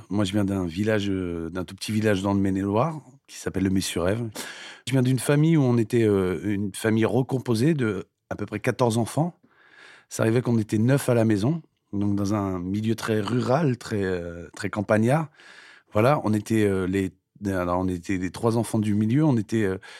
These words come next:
euh, avec un père d'origine marocaine qui avait disparu.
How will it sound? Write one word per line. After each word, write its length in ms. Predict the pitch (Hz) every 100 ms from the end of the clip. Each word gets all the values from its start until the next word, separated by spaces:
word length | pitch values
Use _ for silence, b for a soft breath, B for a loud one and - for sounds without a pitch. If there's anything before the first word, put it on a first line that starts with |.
| B -
euh, 380 | 101 95 98 92 90 -
avec 240 | 98 95 107
un 60 |
père 180 | 98 127
d'origine 320 | 113 110 117
marocaine 480 | 113 107 107 131 120
qui 80 | 113
avait 120 | 101
disparu. 680 | 101 - 113 107 104 -